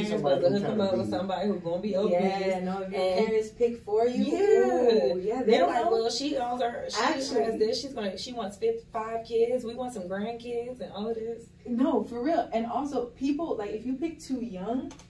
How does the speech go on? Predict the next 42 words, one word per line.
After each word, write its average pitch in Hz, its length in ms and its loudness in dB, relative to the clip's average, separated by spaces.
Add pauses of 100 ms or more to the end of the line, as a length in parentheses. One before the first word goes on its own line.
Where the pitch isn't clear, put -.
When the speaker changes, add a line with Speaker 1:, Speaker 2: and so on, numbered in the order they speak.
(140)
Speaker 3:
you 247 100 -2
don't 294 200 -2
know 285 80 -4
how 269 160 -2
people 226 320 0
spiral 233 480 0
'cause 226 180 -6
you 247 60 -2
might 233 180 -2
think, 233 220 -2
"Oh, 220 120 4
this 220 160 0
person 214 280 -10
has 190 180 -12
a 196 40 -12
good 190 180 -10
family," 190 340 -12
things 190 240 -14
like 196 140 -14
that. 226 180 -8
And 233 80 -2
then 254 140 0
the 254 80 -4
kid 254 400 -4
or 226 100 2
the 233 100 -4
son, 226 460 -2
whatever, 220 260 -4
just 202 220 -12
runs 202 300 -6
off 214 280 -2
'cause 196 120 -12
they 196 80 -12
can't 202 240 -12
take 202 160 -10
that 196 120 -8
much 196 180 -12
responsibility 190 840 -6
at - 120 -8
a - 40 -12
young - 220 -8
age. - 220 -10